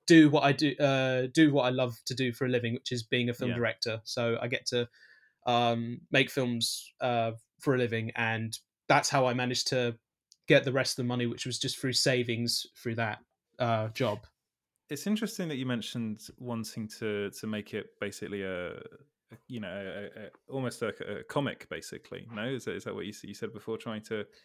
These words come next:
Speaker 2: talk to someone at D C about maybe getting this made into
Speaker 1: Um,
Speaker 2: some
Speaker 1: y-
Speaker 2: sort of comic or a
Speaker 1: Well, I, I just thought because the fan f-, um, fiction festival said that this would be good enough, and that the, the, the person that had given me the feedback,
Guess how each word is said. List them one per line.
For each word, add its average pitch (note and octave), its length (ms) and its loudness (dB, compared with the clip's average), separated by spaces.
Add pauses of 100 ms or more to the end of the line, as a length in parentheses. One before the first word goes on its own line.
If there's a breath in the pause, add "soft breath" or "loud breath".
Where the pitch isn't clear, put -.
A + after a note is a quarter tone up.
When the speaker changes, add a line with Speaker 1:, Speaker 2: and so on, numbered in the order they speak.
(320 soft breath)
Speaker 2:
talk A2+ 200 -10
to - 40 -16
someone A2+ 240 -6
at E2+ 80 -8
D A2 120 -8
C G#2+ 160 -6
about F#2+ 160 -4
maybe G#2 360 -6
getting G2 320 -10
this F#2+ 200 -12
made G2 240 -8
into F2+ 420 -12 (1500 soft breath)
Speaker 1:
Um, F3+ 160 12
Speaker 2:
some F3 100 0
Speaker 1:
y- - 60 -8
Speaker 2:
sort F2 240 -14
of E2 100 -20
comic E2+ 400 -16
or E2 140 -14
a E2+ 80 -16 (400 soft breath)
Speaker 1:
Well, C4 160 10
I, A#3 180 12
I A#3+ 80 10
just A#3 240 6
thought F#3 300 8
because F3 480 8
the E3+ 100 0
fan E3 300 6
f-, - 260 -4
um, C#3 880 4 (100)
fiction D#3 400 2
festival C#3 480 2
said C3 280 2
that C#3 160 2
this D3 200 2
would D3+ 140 0
be C3 240 -2 (480)
good D#3 220 8
enough, C#3+ 340 4
and C#3 220 4
that C#3 140 -4
the, - 80 -4 (440)
the, D3+ 260 8
the D#3 80 0
person E3 460 6
that C#3 160 0 (160)
had C3+ 240 4
given D3 220 6
me C3+ 80 4
the B2 100 -2
feedback, B2 500 2